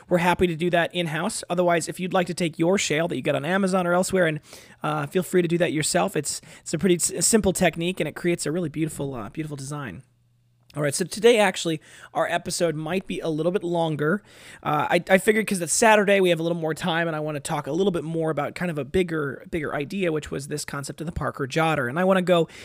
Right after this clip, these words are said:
into a little bit of the history of the Parker Company, the Parker Pen Company. And, uh, I think it's a good example of, uh, quality, innovation, and a lot of wonderful things that we also want to espouse here at our company. Uh, and, and it's a good, I got a little personal story, kinda how I got into it a little bit.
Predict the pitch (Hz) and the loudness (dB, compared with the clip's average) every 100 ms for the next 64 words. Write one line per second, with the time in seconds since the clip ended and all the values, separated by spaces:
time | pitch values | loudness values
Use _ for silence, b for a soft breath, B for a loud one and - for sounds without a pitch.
0 | B 190 196 185 180 175 214 220 190 156 | B -2 0 4 4 6 6 6 4 2
1 | 190 208 - 202 185 165 190 185 180 - | 2 0 2 2 2 0 0 0 0 -2
2 | 170 175 165 156 165 165 185 170 151 156 | -2 -2 -4 -2 -2 0 -4 -4 -4 -6
3 | 139 147 160 - B B B B 175 175 | -6 -8 -8 -10 B B B B -2 -2
4 | 175 165 175 165 226 214 190 202 170 175 | -2 -2 -2 0 0 0 4 4 4 0
5 | 185 196 180 156 139 147 117 123 _ - | 0 2 0 0 -2 -6 -6 -8 _ 4
6 | 196 196 202 190 180 170 151 170 - 190 | 6 6 2 0 -2 0 0 0 0 -2
7 | 170 147 135 151 170 151 160 165 170 - | -2 -4 -6 -4 -2 0 -2 -2 -4 -4
8 | 170 156 127 123 175 147 190 - 147 156 | -4 -2 -2 0 2 4 4 2 0 0
9 | 147 - 156 151 151 156 147 143 190 151 | -2 -2 0 0 -2 -2 0 0 0 -2
10 | 139 123 147 - B B B B 151 160 | -6 -6 -8 -12 B B B B -6 -4
11 | 156 135 196 202 - 202 208 - 220 220 | -4 -4 -4 -4 -4 -6 -4 0 2 4
12 | 220 226 - 214 - 170 - 156 143 151 | 4 2 4 4 4 -2 -2 -2 -2 -4
13 | 151 165 156 170 156 135 123 110 123 117 | -2 -2 0 0 0 -2 -6 -8 -8 -10
14 | 113 - | -12 -16